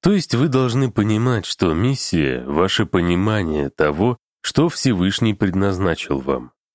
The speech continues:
Если вы верно поняли свою миссию, и она соответствует вашему предназначению,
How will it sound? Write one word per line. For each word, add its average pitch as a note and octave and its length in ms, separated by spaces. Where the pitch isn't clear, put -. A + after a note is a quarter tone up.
Если G2+ 460
вы F#2 320
верно E2 460
поняли F#2 480
свою D2+ 400
миссию, D#2 680
и G2+ 80
она C3+ 240
соответствует B2+ 840
вашему F2+ 360
предназначению, D#2+ 1080